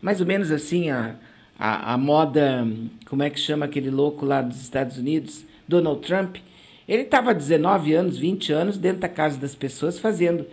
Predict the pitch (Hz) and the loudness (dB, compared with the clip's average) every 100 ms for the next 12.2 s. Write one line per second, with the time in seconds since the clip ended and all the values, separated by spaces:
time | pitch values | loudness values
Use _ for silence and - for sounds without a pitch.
0 | - - - 120 156 147 156 147 143 - | -18 -12 -8 -4 -2 -2 -2 -4 -4 -4
1 | 151 139 131 - 120 123 117 127 127 135 | -2 -2 -6 -8 -8 -6 -6 -6 -2 -2
2 | 135 123 123 127 - 185 147 135 123 - | -2 -4 -2 -4 -4 -4 -2 -2 -4 -10
3 | - _ _ _ - 135 127 127 117 120 | -20 _ _ _ -6 -2 0 0 -2 -4
4 | - 120 107 - - - _ _ _ - | -6 -6 -6 -8 -18 -20 _ _ _ -2
5 | 147 160 170 170 180 202 - 147 151 151 | -2 -2 -4 -4 -2 -2 -4 -2 0 -2
6 | - - - 190 233 - 151 139 180 - | -4 -2 4 6 6 2 0 0 -6 -4
7 | 269 240 - 220 247 220 220 208 208 214 | -2 -2 2 4 6 4 2 2 2 4
8 | 226 208 185 220 240 208 185 214 226 214 | 2 4 6 6 6 2 4 2 2 0
9 | 208 214 208 180 220 226 180 185 208 - | 0 0 0 0 -2 0 -2 -2 -4 -4
10 | 185 226 330 403 440 403 180 127 - - | -4 -2 -2 0 0 -2 -4 -6 -12 -18
11 | - - _ _ _ _ _ _ - 208 | -20 -20 _ _ _ _ _ _ 2 2
12 | - - | 2 -6